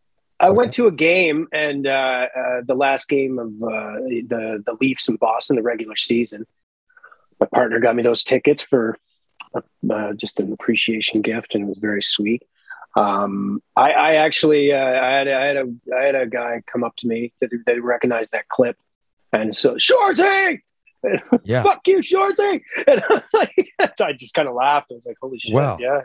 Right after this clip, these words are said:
Speaker 1: I guess
Speaker 2: if they
Speaker 1: it's just the
Speaker 2: did
Speaker 1: beginning
Speaker 2: then,
Speaker 1: of it." Like, yeah.
Speaker 2: right?
Speaker 1: Yeah,
Speaker 2: If
Speaker 1: and
Speaker 2: they
Speaker 1: the show's
Speaker 2: did
Speaker 1: not
Speaker 2: then,
Speaker 1: out, so,
Speaker 2: Mickey,
Speaker 1: yeah.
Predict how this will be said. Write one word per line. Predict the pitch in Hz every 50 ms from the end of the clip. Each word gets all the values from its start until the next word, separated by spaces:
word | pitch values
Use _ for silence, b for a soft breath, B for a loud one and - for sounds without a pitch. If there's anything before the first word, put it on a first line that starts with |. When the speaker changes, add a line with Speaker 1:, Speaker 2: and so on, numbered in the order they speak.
| - 123
Speaker 1:
I | 117 -
guess | - 139 139 139 -
Speaker 2:
if | -
they | 147 151 147
Speaker 1:
it's | 127
just | - 196
the | 233
Speaker 2:
did | 220 175
Speaker 1:
beginning | 143 127 131 165 180 185 160
Speaker 2:
then, | 160 165
Speaker 1:
of | 160
it." | 185 220 233 233
Like, | 139 120 120 123 117 - - _ _ _ _ _ _ _ _ _ _ _
yeah. | - 127 131 131 127 120 110 101 - _ _ _ _
Speaker 2:
right? | 143 170 190
Speaker 1:
Yeah, | 190 127
Speaker 2:
If | 127 120
Speaker 1:
and | 117
Speaker 2:
they | -
Speaker 1:
the | 185
show's | - - 180 170
Speaker 2:
did | 165
Speaker 1:
not | 151 139
Speaker 2:
then, | 131 139
Speaker 1:
out, | 160 165 151 131 117 120
so, | 110 - 135 120 117
Speaker 2:
Mickey, | 113 104 - _ _ _ _ _ _ _ _ _ _ _ _ _ -
Speaker 1:
yeah. | 113 107 107 104 110